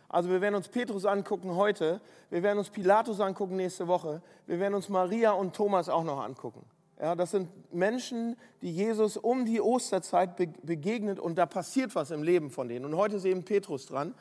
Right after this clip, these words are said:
Und das ist diese bekannte Geschichte, die ich hab vorlesen lassen. Äh, Petrus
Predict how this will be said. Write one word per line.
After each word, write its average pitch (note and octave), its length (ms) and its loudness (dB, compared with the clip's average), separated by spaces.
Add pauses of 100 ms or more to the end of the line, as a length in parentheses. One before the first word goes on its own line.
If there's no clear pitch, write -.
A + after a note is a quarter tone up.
(500)
Und E3 140 0
das G3+ 140 4
ist A3 160 -4
diese G3 180 0
bekannte G#3 460 0
Geschichte, F#3 500 -2
die E3+ 120 -6
ich D#3 120 -10
hab D#3+ 160 2
vorlesen E3 460 0
lassen. D#3 400 -2 (320)
Äh, D#3 200 2
Petrus G#3 800 0